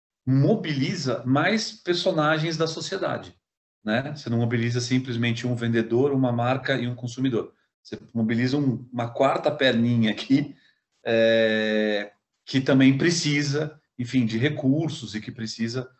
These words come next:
é, daquele tipo de instrumento pra arrecadar dinheiro e pra poder continuar fazendo o seu trabalho, é, é, social ou e-, ecológico, ou seja lá qual for. Então, a-,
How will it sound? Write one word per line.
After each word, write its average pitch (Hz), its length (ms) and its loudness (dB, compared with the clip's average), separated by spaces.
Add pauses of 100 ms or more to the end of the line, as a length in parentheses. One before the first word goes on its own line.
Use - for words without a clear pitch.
(340)
é, 110 240 -2
daquele 123 560 2
tipo 139 400 -6
de 113 300 -2
instrumento 123 920 -2 (340)
pra 120 120 0
arrecadar 110 540 2
dinheiro 123 720 -2
e 107 40 -2
pra 107 160 -6
poder 107 360 -8
continuar 117 540 -4
fazendo 113 540 -4 (280)
o 113 60 -8
seu 120 180 0
trabalho, 107 960 0 (420)
é, 110 240 -2
é, 98 80 -4
social 110 640 0
ou 101 240 0
e-, 101 300 -14
ecológico, 98 760 -4
ou 92 40 -16
seja 95 240 -16
lá 95 120 -12 (920)
qual 107 100 -12
for. - 200 -20 (160)
Então, 113 120 -2
a-, - 180 -4